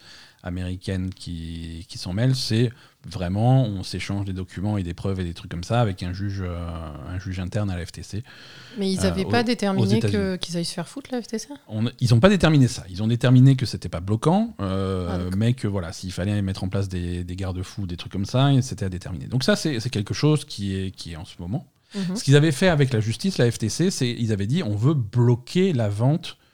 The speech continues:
Speaker 2: Oui, et ça, ils
Speaker 1: jusqu'à
Speaker 2: leur
Speaker 1: ce que
Speaker 2: avaient
Speaker 1: ce
Speaker 2: dit non.
Speaker 1: procès », et là, ils ont dit, « Non,
Speaker 2: Voilà,
Speaker 1: vous faites votre
Speaker 2: calmez-vous.
Speaker 1: procès quand vous faites votre procès, et, euh, et on bloque pas. » Donc là, c'est, c'est en cours.
Speaker 2: Mhm.
Speaker 1: Et, euh, dans cette, euh, dans cette procédure, euh, Microsoft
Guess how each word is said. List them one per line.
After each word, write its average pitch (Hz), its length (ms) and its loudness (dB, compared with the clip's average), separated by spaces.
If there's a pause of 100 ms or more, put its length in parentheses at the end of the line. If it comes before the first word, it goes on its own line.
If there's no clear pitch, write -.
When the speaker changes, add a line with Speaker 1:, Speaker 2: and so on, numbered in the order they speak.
Speaker 2:
Oui, 202 200 0
et 165 100 -2
ça, 120 160 8
ils 254 100 8
Speaker 1:
jusqu'à - 80 10
Speaker 2:
leur - 80 10
Speaker 1:
ce - 60 8
que 196 40 10
Speaker 2:
avaient 202 100 8
Speaker 1:
ce 139 60 10
Speaker 2:
dit 240 120 8
non. 233 120 4
Speaker 1:
procès », 147 280 4
et 101 60 0
là, 147 180 4
ils 113 140 6
ont 101 40 0
dit, « 117 120 2
Non, 98 240 2
Speaker 2:
Voilà, 92 180 -4
Speaker 1:
vous 92 60 -2
faites 101 160 -4
votre 101 140 -4
Speaker 2:
calmez-vous. 170 200 0
Speaker 1:
procès 110 140 4
quand 101 100 -2
vous 95 140 -2
faites 95 180 -4
votre 85 120 -6
procès, 143 400 2 (400)
et, 90 200 -4
euh, 82 420 -8
et 95 80 -6
on 98 60 -2
bloque 92 220 -6
pas. » - 120 -18 (400)
Donc 92 180 -4
là, 139 160 10
c'est, 113 280 2
c'est - 180 -2
en 104 120 0
cours. 196 400 2 (320)
Speaker 2:
Mhm. 170 180 -4
Speaker 1:
Et, 170 360 4
euh, 98 240 -2
dans 101 180 -2
cette, - 320 -2
euh, 95 280 0
dans 95 140 -4
cette - 160 -6
procédure, 120 680 -2
euh, 90 440 -4
Microsoft 101 800 -4